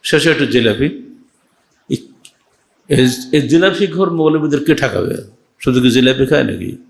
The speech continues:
পকেট ভরে না? এই যে স-,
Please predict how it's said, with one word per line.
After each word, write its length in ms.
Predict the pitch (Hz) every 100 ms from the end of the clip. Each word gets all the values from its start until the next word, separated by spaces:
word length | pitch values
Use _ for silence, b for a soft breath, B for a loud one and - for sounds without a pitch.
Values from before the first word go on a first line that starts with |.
| _ _ _ _
পকেট 200 | 131 113
ভরে 240 | 107 127 139
না? 240 | 170 - - _ _ _ _ _ _ _ _ _ _ _ - b b b b b
এই 220 | 170 190
যে 140 | 170 175
স-, 240 | - -